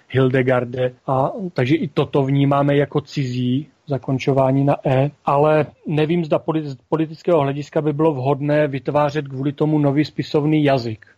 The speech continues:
Osobně si myslím, že kdysi byla šance opravdu pro vytvoření i společného československého jazyka, ale muselo by to být, eh, úplně jinou formou než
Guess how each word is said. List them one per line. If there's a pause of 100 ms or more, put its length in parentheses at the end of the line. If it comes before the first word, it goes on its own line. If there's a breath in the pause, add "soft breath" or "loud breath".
(360 soft breath)
Osobně
si
myslím,
že
kdysi
byla
šance
opravdu
pro
vytvoření
i
společného
československého
jazyka, (480 loud breath)
ale
muselo
by
to
být, (120)
eh, (180)
úplně
jinou
formou
než